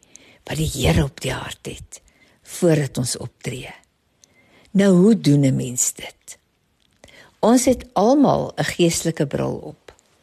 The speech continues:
'n Bril waardeur ons na ons probleem, ons uitdaging, ons situasie, ons mense kyk. En die groot geheim is om daardie bril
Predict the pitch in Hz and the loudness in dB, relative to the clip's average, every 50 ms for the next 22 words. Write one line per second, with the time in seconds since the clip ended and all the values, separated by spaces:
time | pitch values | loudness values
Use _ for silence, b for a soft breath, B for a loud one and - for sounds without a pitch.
0 | B B B B B B B B B B 170 165 160 170 156 156 151 165 185 226 | B B B B B B B B B B -2 2 2 2 4 4 4 4 4 4
1 | 240 214 165 151 147 143 - - - 147 147 143 143 - 147 143 139 139 135 - | 4 2 2 0 0 -2 -4 -2 -2 0 0 0 -2 -4 -4 -2 -2 -2 -2 -4
2 | - 127 131 - - 127 131 - - - - 135 131 - 139 151 180 202 214 208 | -6 -6 -6 -6 -4 -4 -6 -8 -8 -8 -10 -10 -8 -4 -2 2 2 4 4 4
3 | 208 202 196 196 B B B B B B B - - - - - - 165 190 190 | 4 2 0 -2 B B B B B B B -8 -8 -6 -6 -2 0 2 2 4
4 | 185 202 190 196 190 185 - - 185 180 180 175 170 B B B B B - 127 | 4 4 4 2 2 0 0 -2 0 0 0 -2 -4 B B B B B -8 -6
5 | 117 - - 135 - - 131 131 131 135 147 165 175 175 - - - 175 170 170 | -4 -4 -4 -6 -6 -4 -2 -2 0 2 2 2 2 2 0 0 0 2 2 2
6 | 165 B B B B B B _ 131 135 - - 135 131 131 131 123 - - 135 | 0 B B B B B B _ -2 -2 0 0 0 0 0 0 -2 -4 -6 -8
7 | - - 123 - - - _ _ - - _ _ _ _ _ _ _ _ _ _ | -8 -8 -12 -12 -12 -16 _ _ -20 -20 _ _ _ _ _ _ _ _ _ _
8 | _ _ _ _ _ _ _ _ _ _ _ _ _ - B B B B B B | _ _ _ _ _ _ _ _ _ _ _ _ _ -20 B B B B B B
9 | B B B B B B - 160 175 175 165 151 - - - - 196 208 220 254 | B B B B B B 0 2 4 4 4 2 -2 -4 -2 0 2 4 6 4
10 | 262 254 - - - 226 214 196 170 165 160 151 - - - - - - - - | 4 2 0 -2 0 2 2 4 4 2 2 0 -2 -4 -6 -8 -6 -6 -6 -2
11 | 143 143 139 143 147 147 156 170 185 202 202 - 233 226 185 156 135 147 131 135 | -2 -2 0 2 2 4 4 4 4 2 2 2 2 0 0 0 -2 -2 -2 0
12 | 127 120 123 131 135 - | -2 -2 -4 -6 -8 -12